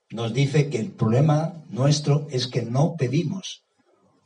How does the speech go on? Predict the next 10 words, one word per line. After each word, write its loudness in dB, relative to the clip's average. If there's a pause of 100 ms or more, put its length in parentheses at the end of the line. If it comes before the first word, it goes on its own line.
(140)
o 0
es 2
que -4
pedimos -2
mal 0 (400)
para -2
gastar 2
en 0
nuestros -6
deleites. -4